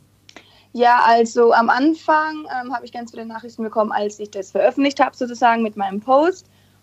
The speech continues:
Und die Leute davon mitbekommen haben, da hab ich ganz viele Reaktionen bekommen, als es auf T V Now lief. Äh, eigentlich nicht so viel, nur von Vereinzelten oder Freunden. Und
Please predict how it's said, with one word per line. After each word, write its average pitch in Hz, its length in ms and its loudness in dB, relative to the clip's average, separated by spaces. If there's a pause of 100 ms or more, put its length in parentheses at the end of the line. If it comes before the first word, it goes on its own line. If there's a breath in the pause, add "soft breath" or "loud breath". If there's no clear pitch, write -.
Und 233 300 -2
die 240 80 -8
Leute 233 300 2
davon 226 340 0
mitbekommen 277 500 -4
haben, 254 520 -2
da 240 100 0
hab 240 80 -4
ich 254 80 -12
ganz 254 160 -6
viele 240 180 -6
Reaktionen 233 540 -6
bekommen, 226 460 -2
als 208 200 -6
es 214 60 -10
auf 214 80 -10
T 226 140 -6
V 208 120 -8
Now 214 240 -2
lief. 302 380 -4 (540 soft breath)
Äh, 240 340 4 (100)
eigentlich 214 280 -10
nicht 262 200 -14
so 349 120 -8
viel, 320 280 -2
nur 269 140 -8
von 233 180 -6
Vereinzelten 240 640 -4
oder 190 220 -6
Freunden. 277 800 -6 (420 soft breath)
Und 247 720 2